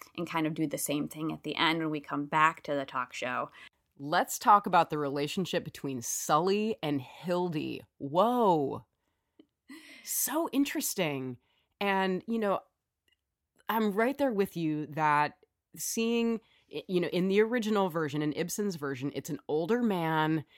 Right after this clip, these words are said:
Speaker 2: with this, like, Lolita character, like, I'm, uh, gag. I've seen it a million
Speaker 1: <laughs>
Speaker 2: times. It's old and tired, and it's not interesting.
Speaker 1: Mm-hmm.
Speaker 2: And I think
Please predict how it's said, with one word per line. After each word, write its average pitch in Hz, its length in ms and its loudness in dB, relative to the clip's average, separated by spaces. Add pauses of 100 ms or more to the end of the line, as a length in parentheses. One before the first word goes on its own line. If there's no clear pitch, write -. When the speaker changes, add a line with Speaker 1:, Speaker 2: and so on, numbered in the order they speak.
(160)
Speaker 2:
with 202 100 -10
this, 240 160 -6
like, 262 140 -6
Lolita 214 720 2
character, 160 640 -2
like, 151 240 -2
I'm, 160 480 -6
uh, 156 640 -4 (180)
gag. 165 680 10
I've - 80 -2
seen 190 240 2
it 196 100 2
a 214 40 2
million 226 260 4
Speaker 1:
<laughs> - 20 -4
Speaker 2:
times. 262 600 2
It's 202 240 -4
old 220 240 0
and 269 120 0
tired, 240 520 -2
and 190 120 -4
it's 196 140 -8
not 208 260 -4
interesting. 165 800 -8
Speaker 1:
Mm-hmm. 139 140 -18 (400)
Speaker 2:
And 196 200 2
I 190 60 4
think 233 320 0